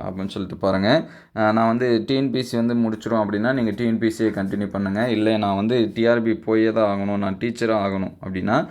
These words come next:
நீங்க டி ஆர் பி சிலபஸ் வந்து தாராளமா படிக்கலாம். ரெண்டுத்துக்குமே முக்கியம் என்னன்னா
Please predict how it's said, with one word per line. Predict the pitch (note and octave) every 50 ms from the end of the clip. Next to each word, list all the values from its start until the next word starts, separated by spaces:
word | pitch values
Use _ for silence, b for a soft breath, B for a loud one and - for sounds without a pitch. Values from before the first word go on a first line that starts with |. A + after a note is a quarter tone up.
| B B B B
நீங்க | B A2+ A2+ A2 A2 A2
டி | C#3 C3 C#3
ஆர் | C#3 C3+ C3
பி | B2+ A#2+ A#2+
சிலபஸ் | - G#2+ G#2+ G#2+ G#2+ G#2
வந்து | A#2+ A2 A2+ A#2+
தாராளமா | A#2 G#2+ G2+ G2+ G#2 G#2 G#2 G#2 G2+ G#2+ A#2 C#3+ - - - - _ _ _ _ _ _ _ _ _ _ _ _ - - - A2
படிக்கலாம். | A2 G#2+ G2+ - G#2+ A#2 D3 E3 - B B B B B
ரெண்டுத்துக்குமே | A2 A#2+ C3 D3 D3 E3 E3 E3 E3+ F3 D#3+
முக்கியம் | C#3+ C3+ C#3 - D#3 C#3+ C3+ B2+
என்னன்னா | A#2+ A#2+ C#3 D3+